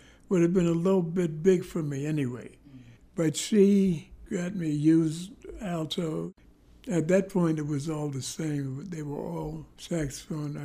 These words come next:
or alto, tenor, whatever. There was just this, that was it, to have a saxophone. You know, I went in the room and, and I practiced, and my mother had to always tell people, my mother had to call me for dinner. I was just in there,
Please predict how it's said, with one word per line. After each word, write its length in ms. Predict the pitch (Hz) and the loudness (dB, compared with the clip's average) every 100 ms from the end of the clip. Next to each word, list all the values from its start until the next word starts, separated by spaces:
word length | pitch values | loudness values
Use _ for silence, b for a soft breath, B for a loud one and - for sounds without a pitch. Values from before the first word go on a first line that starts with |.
| 135 143 | -10 -10
or 60 | - | -8
alto, 420 | 147 143 - 151 | -8 -8 -8 -8
tenor, 380 | 135 - 156 135 | -6 -6 -4 -4
whatever. 460 | 135 139 143 135 131 | -6 -8 -8 -10 -10
There 160 | 135 | -12
was 140 | 139 135 | -12 -12
just 280 | 151 139 - | -10 -8 -8
this, 220 | 139 - - _ | -8 -10 -20 _
that 200 | 175 208 | -8 -6
was 220 | 202 160 190 | -4 -4 -4
it, 180 | 180 - | -4 -4
to 160 | 156 | -6
have 420 | 123 190 170 165 | -4 -2 -2 -2
a 100 | 175 | -6
saxophone. 840 | 143 - 175 160 - 135 - 151 151 - - | -10 -8 -6 -6 -8 -12 -10 -10 -12 -14 -8
You 80 | 156 | -4
know, 180 | 160 160 | -2 -2
I 60 | |
went 280 | 151 160 175 | -2 0 2
in 140 | 175 170 | 2 2
the 80 | 160 | 2
room 520 | 175 190 196 196 180 | 4 4 4 2 2
and, 180 | 170 - | -2 -6
and 300 | - 226 165 | -6 -4 -4
I 120 | 156 151 - | -4 -6 -8
practiced, 840 | - 170 175 175 190 180 - - | -4 -2 -2 -4 -4 -6 -8 -10
and 300 | 151 135 120 - _ | -8 -8 -10 -14 _
my 100 | 170 | -6
mother 440 | 151 156 165 180 170 | -4 -2 -4 -2 -2
had 120 | - | -2
to 280 | 170 147 147 | -4 -4 -2
always 380 | 160 180 170 170 | -2 2 2 2
tell 240 | - 180 | 0 0
people, 400 | 175 190 170 156 | 2 0 0 -2
my 180 | 147 147 | -6 -6
mother 360 | 147 165 160 170 | -4 -4 -2 -4
had 120 | 160 | -4
to 100 | 160 | -8
call 340 | 151 - 160 165 | -8 -6 -2 -2
me 240 | 160 160 | -2 -4
for 180 | 156 - | -6 -6
dinner. 460 | 147 180 170 131 131 b b b b - | 0 2 2 -2 -12 b b b b -8
I 100 | 170 | -2
was 300 | 160 143 147 | 0 0 0
just 260 | 160 - 208 | -4 -2 0
in 220 | 175 165 | 2 2
there, 260 | 165 170 | 0 -4